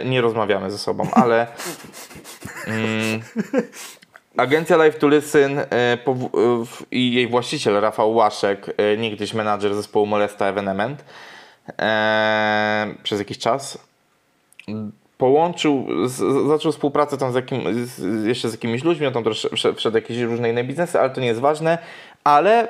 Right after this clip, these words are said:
Speaker 1: powołał taki projekt, który, gdzie może taki crossover takiej ilości stand-uperów i taka festiwalowa forma stand-upu nie do końca do mnie trafia, tak jestem wielkim fanem
Speaker 2: Mhm.
Speaker 1: projektu,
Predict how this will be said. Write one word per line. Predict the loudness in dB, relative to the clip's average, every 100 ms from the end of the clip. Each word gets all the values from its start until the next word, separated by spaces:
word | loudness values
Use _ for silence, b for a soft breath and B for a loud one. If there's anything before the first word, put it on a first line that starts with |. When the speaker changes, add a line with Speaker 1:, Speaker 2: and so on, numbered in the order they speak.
| 0
Speaker 1:
powołał | 2 6 4 4
taki | 0 -2
projekt, | 0 2 4 2 -2
który, | 0 2 2 0 B B B B B B -8
gdzie | -2 2
może | 2 2 4 4 2
taki | -4 -6 -4
crossover | -2 0 2 2 0
takiej | -2 0
ilości | 2 0 -2
stand-uperów | -4 0 0 0 0 0 -2
i |
taka | -2 -2 -2
festiwalowa | -4 -6 -2 2 2 0
forma | -2 -2 0 0 -2
stand-upu | -2 -2 -2 -2
nie | -2
do | -2
końca | 0 -2 0 0
do | 0
mnie | 0 0
trafia, | 2 2 2 2 2 -2 B B B B B B
tak | 2 2 2 -8 -4
jestem | -2 0 0 0
wielkim | 2 2 2 0 -6
fanem | 0 4 4 4 0 0 -2 -6 _ _ _
Speaker 2:
Mhm. | -16 -14 -14 -4
Speaker 1:
projektu, | 2 4 6 2 0 0 2 2